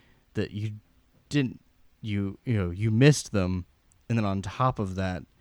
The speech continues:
you just made things worse all the way around and, you know, freaked your own team out or whatever, you know. And s-, so there's stuff like that where it just allows you to kind of,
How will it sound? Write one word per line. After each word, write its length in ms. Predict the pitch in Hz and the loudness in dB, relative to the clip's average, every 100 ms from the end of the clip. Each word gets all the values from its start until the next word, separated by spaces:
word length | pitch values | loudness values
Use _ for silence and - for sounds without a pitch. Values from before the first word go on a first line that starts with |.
| _ _ _ - | _ _ _ -8
you 120 | 110 | -4
just 180 | 110 - | -2 0
made 200 | 110 104 | -2 0
things 260 | 110 98 | 0 0
worse 260 | 98 98 - | -2 -4 -2
all 140 | 95 | -4
the 60 | 92 | -4
way 120 | 85 | -6
around 640 | 73 85 104 95 92 92 - _ _ _ _ | -6 -6 -4 -2 -4 -6 -10 _ _ _ _
and, 400 | 98 90 82 67 - - _ _ _ _ _ | -6 -6 -6 -10 -16 -20 _ _ _ _ _
you 100 | - | -10
know, 200 | 92 76 - | -10 -10 -10
freaked 280 | 120 95 | -8 -6
your 120 | 101 98 | -4 -2
own 140 | 110 | -2
team 240 | 95 92 | -2 -4
out 200 | 92 87 90 | -4 -4 -6
or 60 | |
whatever, 400 | 85 82 78 76 - | -8 -8 -8 -8 -4
you 80 | |
know. 120 | 127 - - - - | -4 -4 -10 -20 -8
And 140 | 139 | -6
s-, 140 | - - | -6 -10
so 160 | - 156 | -10 -6
there's 100 | 139 | -4
stuff 160 | 139 110 | -4 -6
like 120 | 98 | -6
that 180 | 101 80 | -6 -6
where 120 | 95 | -10
it 120 | - | -12
just 160 | - - | -12 -6
allows 320 | 98 98 104 | -4 -4 -4
you 100 | 95 | -6
to 140 | 92 | -6
kind 240 | - 101 92 | -6 -8 -8
of, 180 | 95 | -12